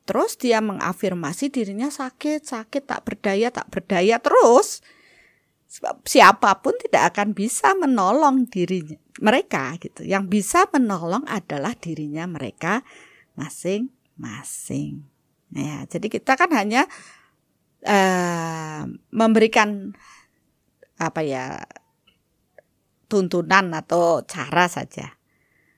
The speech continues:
Sedangkan yang untuk menyembuhkan adalah upaya mereka masing-masing gitu. Kita kan hanya menasehati atau apalah caranya prosesnya di psikologi. Nah,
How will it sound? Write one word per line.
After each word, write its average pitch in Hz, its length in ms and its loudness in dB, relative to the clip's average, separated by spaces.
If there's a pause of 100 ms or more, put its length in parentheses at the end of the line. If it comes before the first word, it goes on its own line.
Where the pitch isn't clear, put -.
Sedangkan 180 500 -2
yang 170 240 -2
untuk 170 240 0
menyembuhkan 180 720 0
adalah 180 320 -4 (160)
upaya 147 560 -6
mereka 170 560 -8
masing-masing 156 960 2
gitu. - 400 -12
Kita - 240 -10
kan 320 160 -2
hanya 156 400 -6 (400)
menasehati 160 880 -4
atau - 400 -8
apalah 214 480 0
caranya 170 480 -4
prosesnya 160 400 -6
di 156 140 -10
psikologi. - 800 -14 (640)
Nah, 190 240 4